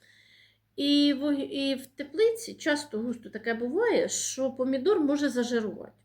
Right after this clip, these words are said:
Що це значить зажирувати? Ну, по-простому, як вам на пальцях показати, я вам поясню, постараюсь зараз пояснити. Дивіться, у нього вгорі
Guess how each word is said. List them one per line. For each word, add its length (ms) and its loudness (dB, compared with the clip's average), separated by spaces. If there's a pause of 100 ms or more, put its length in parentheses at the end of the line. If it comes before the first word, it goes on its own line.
Що 140 -10
це 180 -6
значить 420 0
зажирувати? 680 0 (500)
Ну, 100 2
по-простому, 640 2
як 200 2
вам 180 2
на 100 2
пальцях 500 -4
показати, 580 -2
я 120 2
вам 240 0
поясню, 580 -2
постараюсь 560 2
зараз 240 -4
пояснити. 580 -10
Дивіться, 400 -4 (600)
у 120 0
нього 380 6
вгорі 560 2